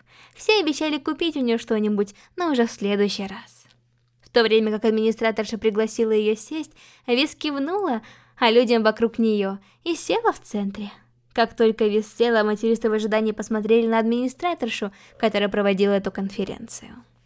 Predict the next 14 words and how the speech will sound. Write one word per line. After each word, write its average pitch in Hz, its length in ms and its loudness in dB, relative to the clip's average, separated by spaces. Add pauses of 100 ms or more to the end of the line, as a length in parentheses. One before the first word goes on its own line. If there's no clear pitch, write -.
(640)
Администраторша 262 960 0 (240)
высказала 240 580 4
надежду 214 480 0
на 208 160 -4
всех 208 280 -2
в 214 80 -2
гильдии. 196 580 -6 (960)
«Давайте 381 520 4
продолжим 370 480 0
наше 349 200 -2
стратегическое 339 680 -4
совещание 381 520 0
с - 80 -8
хозяйкой 427 460 2